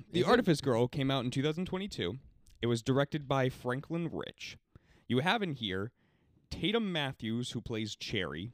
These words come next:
Speaker 2: Mm-hmm.
Speaker 1: Uh, Lance Henriksen, who plays Gareth, but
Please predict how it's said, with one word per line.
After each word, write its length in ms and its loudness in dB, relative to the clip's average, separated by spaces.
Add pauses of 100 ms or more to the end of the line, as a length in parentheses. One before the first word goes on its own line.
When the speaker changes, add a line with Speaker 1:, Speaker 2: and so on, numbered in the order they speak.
(120)
Speaker 2:
Mm-hmm. 240 -8 (580)
Speaker 1:
Uh, 220 2
Lance 480 -2
Henriksen, 760 -4
who 120 -6
plays 300 -6
Gareth, 520 -4
but 220 -4